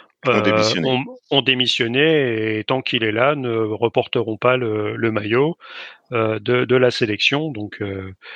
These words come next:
Speaker 2: donc, euh, Jason, euh, ton, ton, ton sen-, ton sentiment là-dessus, ou si tu veux rajouter,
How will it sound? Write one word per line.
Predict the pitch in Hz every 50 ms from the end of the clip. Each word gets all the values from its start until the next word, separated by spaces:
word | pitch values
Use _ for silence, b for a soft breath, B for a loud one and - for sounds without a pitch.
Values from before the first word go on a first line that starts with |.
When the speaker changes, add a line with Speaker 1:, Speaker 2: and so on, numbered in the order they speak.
| B B B B B _
Speaker 2:
donc, | - 131 131 131 - -
euh, | 135 131 135 135 135 131 131 131 131 131
Jason, | 120 139 143 123 139 139 151 170 175 143 - _ -
euh, | 123 117 117 -
ton, | - 127 123 120 120 120 120 120 120 120 120 120 120 117 117 117 117 113 113 - _ _ _ - -
ton, | 131 131 123 120
ton | - - 139
sen-, | - - 156 170 - _
ton | 151 147
sentiment | - - 156 147 - - 160 156 147 147 151
là-dessus, | 151 151 - - - 160 175 151 135 127
ou | 127
si | - - -
tu | - - 160
veux | 127 151 147
rajouter, | 123 135 139 127 139 139 135 - 147